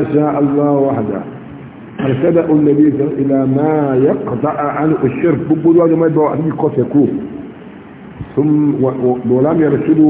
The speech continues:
إلى أن يقول ما شاء الله ثم شئت. Ànábì ọkàn sọ pé, máa sọ pé, ká, má, ọkàn قل ما شاء الله وحده. Kó jẹ́ ọkùnrin kan máa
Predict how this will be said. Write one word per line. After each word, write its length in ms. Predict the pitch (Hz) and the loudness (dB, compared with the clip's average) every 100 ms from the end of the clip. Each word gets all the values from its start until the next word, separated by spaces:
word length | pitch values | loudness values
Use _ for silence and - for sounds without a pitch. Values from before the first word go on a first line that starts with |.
| 143 | 4
إلى 300 | 135 135 135 | 2 2 0
أن 180 | 127 139 135 | 0 -2 0
يقول 360 | 131 135 143 | 0 0 0
ما 220 | 139 131 127 123 | 2 0 0 -2
شاء 240 | 139 156 | -2 -2
الله 300 | 135 131 135 127 | 0 0 0 0
ثم 260 | - 123 123 117 | -2 -2 -2 -2
شئت. 280 | 127 123 113 107 107 - - - - - - | -4 -4 -4 -8 -10 -16 -18 -20 -20 -20 -8
Ànábì 260 | 117 180 190 | -2 2 2
ọkàn 300 | 156 147 143 | 2 0 0
sọ 100 | 147 | 0
pé, 120 | 160 | 0
máa 160 | 156 147 | 0 0
sọ 100 | 147 | 0
pé, 120 | 156 160 139 131 | 0 -2 -4 -4
ká, 180 | 135 151 | -2 -2
má, 220 | 143 151 147 - 143 131 - - - - - | 0 -2 -4 -4 -2 -2 -2 -8 -12 -18 -8
ọkàn 280 | 143 160 156 139 | -4 0 0 -2
قل 220 | - 165 160 | 2 2 4
ما 220 | 165 160 156 | 2 2 0
شاء 220 | - 160 | -2 0
الله 340 | 151 147 151 143 | 2 2 4 2
وحده. 540 | 139 143 139 127 117 139 175 - - - - - - - - - - - | 2 0 0 0 4 4 4 2 -6 -10 -12 -16 -18 -20 -20 -20 -20 -8
Kó 120 | 156 | 0
jẹ́ 100 | 156 | 2
ọkùnrin 280 | 151 151 143 | 2 2 2
kan 140 | 143 | 2
máa 140 | 143 | 0